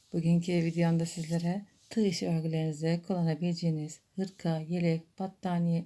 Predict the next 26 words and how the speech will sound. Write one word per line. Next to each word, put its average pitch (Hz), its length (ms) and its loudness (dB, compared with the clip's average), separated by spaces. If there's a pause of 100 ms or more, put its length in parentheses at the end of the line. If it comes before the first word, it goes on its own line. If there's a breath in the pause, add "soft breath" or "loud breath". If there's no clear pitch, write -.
etol 180 300 -6
şal, 175 320 -4 (580 loud breath)
atkış, 190 580 -4 (140)
e, 175 340 0 (100)
bere 202 380 4 (760 soft breath)
ve 180 260 4
her 226 280 0
türlü 190 220 0
örgülerinizde, 180 760 2
tığ 254 160 2
işi 214 180 0
örgülerinizde 175 400 2
kullanabileceğiniz 175 840 2
yapımı 190 380 2
çok 226 260 -4
kolay, 220 340 0 (800 loud breath)
e, 180 320 0 (140)
bir 214 80 0
model 175 340 4
anlatımı 156 320 -2
yapacağım. 196 440 -2 (560 loud breath)
Bu 220 40 -6
şekilde 202 340 -4
elimde 185 600 0 (100)
orta 190 300 0
kalınlıkta 165 640 0